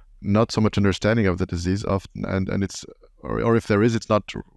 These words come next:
well communicated enough to the patients. And I think that's also adding to the burden of the disease, that, uh, uh, patients are not understanding where this is coming from,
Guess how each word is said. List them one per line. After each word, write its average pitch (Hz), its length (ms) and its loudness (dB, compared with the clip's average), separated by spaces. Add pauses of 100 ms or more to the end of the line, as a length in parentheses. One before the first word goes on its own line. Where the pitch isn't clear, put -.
(100)
well 104 240 2
communicated 101 580 0
enough 95 280 0
to - 100 -10
the 87 100 -4
patients. - 500 -4
And 98 140 -4
I 101 80 0
think 104 220 -4
that's 104 200 0
also 107 320 -2 (840)
adding 113 240 2
to - 80 -2
the 101 100 4
burden 98 280 2
of 90 80 -2
the 101 80 2
disease, 95 400 -2 (540)
that, 95 240 -2
uh, 95 360 2 (100)
uh, 53 220 -6
patients 104 320 -4
are 101 80 2
not 104 140 2
understanding 101 580 0
where 90 200 0
this 87 120 -8
is 92 100 -4
coming 95 280 -4
from, 95 300 -8